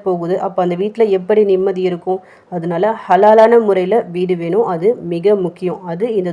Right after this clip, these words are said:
துவா உங்களுக்கு நிறைவேற்றி தரும். மனசுல நியத் வச்சு துவா செய்யுங்க. இன்ஷா அல்லாஹ் கூடிய சீக்கிரம் உங்க ஆசையை, உங்க கனவை அல்லாஹ் சுப்ஹானஹு வ தஆலா நிறைவேற்றி தருவான். இந்த வீடியோ பார்க்குற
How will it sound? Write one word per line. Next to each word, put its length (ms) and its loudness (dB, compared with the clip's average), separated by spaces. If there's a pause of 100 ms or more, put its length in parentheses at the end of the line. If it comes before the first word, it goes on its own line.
துவா 240 2
உங்களுக்கு 360 -4 (100)
நிறைவேற்றி 500 -2
தரும். 280 -8 (720)
மனசுல 480 2 (180)
நியத் 400 6
வச்சு 260 -4 (140)
துவா 220 4 (120)
செய்யுங்க. 280 2 (180)
இன்ஷா 320 0
அல்லாஹ் 320 2
கூடிய 320 0
சீக்கிரம் 520 2
உங்க 220 -2 (220)
ஆசையை, 420 4
உங்க 220 4
கனவை 400 2 (140)
அல்லாஹ் 360 2
சுப்ஹானஹு 380 0
வ 20 0 (120)
தஆலா 240 4 (100)
நிறைவேற்றி 500 2
தருவான். 380 -4
இந்த 120 -8
வீடியோ 300 0 (140)
பார்க்குற 340 2